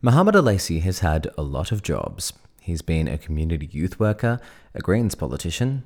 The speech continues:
a stand-up comedian, a reality T V contestant, and he's a regular commentator for the A B C. So why so much variation? Well, it's because Muhammad is a well-spoken, so-called level-headed Muslim,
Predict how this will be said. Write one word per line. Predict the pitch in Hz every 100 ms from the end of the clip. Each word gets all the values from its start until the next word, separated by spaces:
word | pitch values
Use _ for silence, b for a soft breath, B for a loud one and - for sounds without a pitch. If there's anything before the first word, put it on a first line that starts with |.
| -
a | 85
stand-up | - 131 151 151
comedian, | - 110 87 85 113 143 135
a |
reality | 80 76 73 73 71
T | - 78
V | 98 113
contestant, | 90 78 87 - 107 104 - B B
and | 151 160 160
he's | - 143
a | 131
regular | 147 165 165 135
commentator | 110 85 82 78 87 85
for | - -
the | 98 -
A | 80 76
B | 76 76
C. | 71 - 87 71 - _ - B B B
So | -
why | 156 208
so | 202 160
much | 139 120 -
variation? | 82 73 78 101 123 - 50 50 98 - -
Well, | 92 104 131
it's | 104
because | - - 123 107
Muhammad | 98 80 85 101
is | - 98 90 -
a | 104
well-spoken, | 101 113 135 135 - 85 82 85 92
so-called | - - 113 - 87 82 85 B B B
level-headed | 107 135 147 143 117 107 92
Muslim, | 80 76 - 50 50